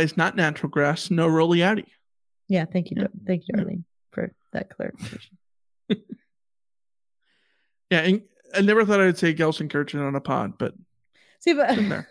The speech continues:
Speaker 1: Is that even how you
Speaker 2: Okay,
Speaker 1: pronounce it?
Speaker 2: so
Speaker 1: Probably
Speaker 2: is,
Speaker 1: not.
Speaker 2: is Arizona's problem, like, the hubris of man? Because I did jump to Wikipedia to look and see that it was no Rolly Outie. And it, and the Wikipedia page for SoFi talked about how just the difficulties of growing natural grass and all this kind of stuff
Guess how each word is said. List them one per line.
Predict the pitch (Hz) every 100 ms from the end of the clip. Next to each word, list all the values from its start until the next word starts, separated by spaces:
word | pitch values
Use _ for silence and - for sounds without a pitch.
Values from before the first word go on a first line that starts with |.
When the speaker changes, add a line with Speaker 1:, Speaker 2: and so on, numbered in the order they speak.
| _
Speaker 1:
Is | 208
that | 214 311
even | 311 285
how | 254
you | 240
Speaker 2:
Okay, | 208
Speaker 1:
pronounce | 208 160 190 269
it? |
Speaker 2:
so | 302
Speaker 1:
Probably | 277 320
Speaker 2:
is, |
Speaker 1:
not. | - -
Speaker 2:
is | 294 -
Arizona's | 277 294 339 330 330 330
problem, | - 269 233 220 233 220 202
like, | 196 196
the | 196
hubris | 190 233 202 214 214
of | 202
man? | 175 180 180 185 185
Because | 196 247
I | 190 233
did | 240 240 196
jump | 226 214 -
to | 214
Wikipedia | 202 196 208 185 185 180
to | -
look | 175 175 175
and | 160
see | - 175 170
that | 160 156
it | -
was | 151
no | 175 160
Rolly | 165 156 160
Outie. | 151 160 160 - _ _ _
And | 220
it, | 226 -
and | 240 226
the | 220
Wikipedia | 269 320 - 262 285 269
page | 247 214 202
for | 220
SoFi | 202 214 208 196
talked | 190 196 180
about | 190 180
how | 180 185 180 180 _ _
just | 226 202
the | 208
difficulties | 226 220 240 240 214 220 202
of | 190
growing | 202 202 196
natural | 190 185 180 196 185
grass | 175 170 175 170 - -
and | 127 185
all | 180
this | 180 180
kind | 190
of | 180
stuff | 190